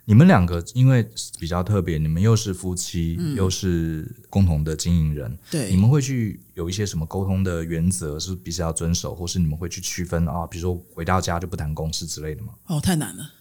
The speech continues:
Speaker 1: 太难了哈。
Speaker 2: 太难了，通常都是要睡觉前一秒钟还在，还在想这件事情。
Speaker 1: 还在想事情。
Speaker 2: 对，我目前还没有把它分得很清楚。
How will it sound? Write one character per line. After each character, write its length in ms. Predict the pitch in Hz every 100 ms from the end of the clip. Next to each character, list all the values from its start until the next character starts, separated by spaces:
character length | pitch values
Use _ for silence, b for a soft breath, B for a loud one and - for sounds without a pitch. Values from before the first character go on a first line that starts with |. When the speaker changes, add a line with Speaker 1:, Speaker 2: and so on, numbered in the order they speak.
| -
Speaker 1:
太 100 | 98
难 160 | 82
了 100 | 73
哈。 80 | 73
Speaker 2:
太 80 | 110
难 140 | 147
了， 60 | 117
通 100 | 196
常 120 | 208
都 100 | 196
是 340 | 196 202 196 B B B _ -
要 140 | 214
睡 200 | 208 220
觉 180 | 196 190
前 180 | 165 160
一 40 |
秒 160 | 180 143
钟 180 | 147
还 200 | 160 143
在， 120 | 147 -
还 80 |
在 80 | 151
想 140 | 156 -
这 60 |
件 0 |
事 0 |
情。 0 |
Speaker 1:
还 80 | 113
在 140 | 90 95
想 200 | 87 76
事 120 | 87
情。 160 | -
Speaker 2:
对， 200 | 90 92
我 40 | 131
目 120 | 214
前 120 | 208
还 100 | 160
没 100 | 160
有 60 | 170
把 120 | 151
它 120 | 143
分 140 | 143 143
得 80 |
很 100 | 120
清 200 | 127 123
楚。 160 | 127 -